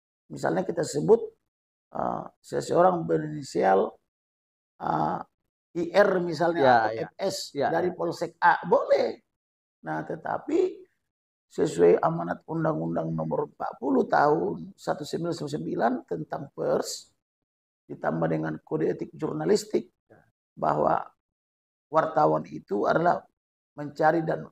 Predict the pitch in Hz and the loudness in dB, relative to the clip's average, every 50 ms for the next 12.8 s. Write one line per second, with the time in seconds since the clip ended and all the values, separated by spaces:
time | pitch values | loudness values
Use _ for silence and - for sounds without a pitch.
0 | _ _ _ - 143 151 151 151 147 - 180 180 170 170 160 156 - 160 160 160 | _ _ _ -12 -10 -8 -8 -8 -6 -4 -4 -2 -2 -2 -2 -2 -4 -6 -6 -4
1 | - 160 156 160 160 156 151 151 156 160 151 143 - - 156 156 156 147 151 147 | -4 -6 -4 -4 -4 -4 -4 -4 -6 -6 -6 -8 -10 -10 -12 -12 -8 -6 -6 -2
2 | 151 147 143 139 - - - - - _ _ _ _ _ _ _ _ _ _ - | 0 0 0 0 -2 -4 -8 -8 -10 _ _ _ _ _ _ _ _ _ _ -18
3 | - - - 143 - 196 - - 196 190 185 - - 175 170 170 170 160 - - | -12 -10 -10 -6 -4 -2 -2 0 -2 -2 -2 -2 -2 -2 -2 -2 -2 -2 -4 -6
4 | - 175 151 - _ - 247 - 185 190 165 165 160 165 160 165 170 190 185 - | -8 -10 -10 -10 _ -2 2 2 2 2 0 -2 -2 -2 -2 -2 -2 -4 -4 -4
5 | 165 - 165 151 156 156 170 175 180 180 175 165 160 151 - - 120 - 160 170 | -4 -4 -2 -2 -2 -2 0 2 2 2 2 0 -2 -2 -4 -8 -6 -4 -4 -4
6 | 170 160 165 160 160 175 196 202 214 220 - _ _ _ _ _ _ _ - - | -2 -2 -2 -2 0 0 0 0 0 -2 -6 _ _ _ _ _ _ _ -6 -4
7 | - 165 165 165 165 165 160 - - - - - - 226 247 - - _ - 135 | -2 -2 -2 -2 -2 -2 -4 -4 0 2 2 4 4 2 2 -2 -8 _ -18 -14
8 | 113 - 143 143 143 139 147 - - - 135 151 143 143 170 202 - - 165 165 | -10 -8 -6 -4 -2 -2 -2 -2 -2 -4 -2 0 4 4 4 4 4 2 -2 -4
9 | 151 - - - - 160 151 147 143 - - 160 151 143 139 - - 170 170 160 | -2 -2 -2 -2 -2 -2 -2 -4 -4 -6 -6 -8 -6 -6 -8 -4 0 0 2 2
10 | - - - - _ _ _ _ _ _ _ _ _ _ _ _ _ 139 160 - | 0 -4 -10 -18 _ _ _ _ _ _ _ _ _ _ _ _ _ -6 -4 -4
11 | 247 240 220 202 - - - - 185 175 180 170 165 156 - - 311 269 285 240 | 0 0 0 0 0 -4 -6 -6 -6 -6 -4 -4 -4 -4 -2 -2 0 0 0 0
12 | 233 208 196 190 185 156 147 160 151 165 170 165 160 - - - | 0 0 0 0 0 2 2 4 4 2 0 -4 -6 -4 -4 -6